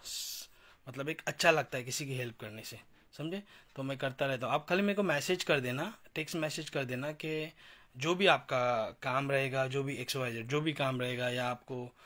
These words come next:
कुछ हेल्प चाहिए या कुछ प्रॉब्लम में हो,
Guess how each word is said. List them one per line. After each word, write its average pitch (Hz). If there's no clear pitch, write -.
कुछ 135
हेल्प 135
चाहिए 127
या 123
कुछ 123
प्रॉब्लम 127
में 131
हो, 127